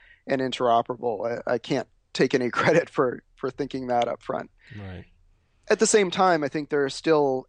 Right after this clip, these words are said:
Speaker 1: areas where I wish that we, um, that we, that it was easier, that it was more obvious how to do some things. And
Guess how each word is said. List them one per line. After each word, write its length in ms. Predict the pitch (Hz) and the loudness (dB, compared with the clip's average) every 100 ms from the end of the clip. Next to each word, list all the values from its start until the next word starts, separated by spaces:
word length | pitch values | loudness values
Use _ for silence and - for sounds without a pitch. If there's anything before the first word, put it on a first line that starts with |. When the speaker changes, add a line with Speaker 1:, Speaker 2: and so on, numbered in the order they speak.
| - | -4
Speaker 1:
areas 580 | 143 147 143 135 127 123 | 0 0 0 0 -2 -6
where 640 | 131 131 127 123 117 117 _ _ _ _ - | -2 0 0 0 -2 -8 _ _ _ _ 2
I 200 | 135 135 | 4 4
wish 340 | 135 156 - | 2 0 0
that 160 | 151 143 | -2 -2
we, 520 | 143 135 135 131 135 - _ - | -4 -4 -4 -6 -10 -16 _ -4
um, 400 | 123 117 110 - _ _ _ | -2 -2 -6 -14 _ _ _
that 100 | 156 | 0
we, 160 | 151 156 - | 2 0 0
that 120 | 156 156 | 0 0
it 80 | |
was 240 | 151 160 151 | 4 2 2
easier, 540 | 170 190 131 117 120 _ | -6 -8 -8 -10 -14 _
that 120 | 135 | -4
it 120 | 131 | -4
was 360 | 131 120 - - _ _ - | -4 -6 -10 -14 _ _ -14
more 500 | 127 135 151 143 120 | -6 0 4 4 4
obvious 460 | 127 131 139 123 | 4 4 0 -6
how 180 | - 135 | -2 0
to 120 | 127 | 0
do 360 | 123 131 131 135 - | -2 -6 -8 -10 -16
some 260 | - 127 | -6 -4
things. 460 | 120 120 - 78 - - | -4 -8 -8 -12 -12 -6
And 540 | 135 123 123 123 117 | -4 -2 -2 -4 -10